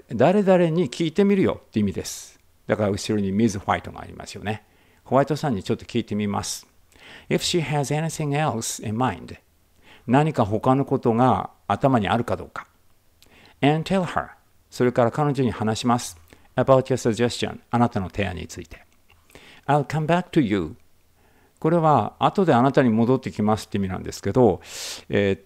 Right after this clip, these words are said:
と、その後また連絡しますって意味です。その彼女に聞いた内容についてね。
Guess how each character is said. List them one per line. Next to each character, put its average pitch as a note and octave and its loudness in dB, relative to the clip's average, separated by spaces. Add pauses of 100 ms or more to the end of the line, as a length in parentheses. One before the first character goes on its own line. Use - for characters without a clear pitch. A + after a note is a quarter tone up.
(120)
と、 - -6
そ F3+ 0
の G#3 4
後 E3 4
ま C3 4
た E3 8
連 C3 6
絡 D#3+ 2
し - -4
ま D#3+ 2
す - -8
っ - -20
て - -8
意 E2 -6
味 - -10
で - -12
す。 - -12 (440)
そ - -2
の G#2 0 (260)
彼 A#2+ 4
女 G2+ -2
に F#2 -8
聞 - -2
い G#2 0
た F#2+ -2
内 A2 4
容 A2 2
に G2 -2
つ - -4
い G2 -2
て G#2 -6
ね。 D3 -4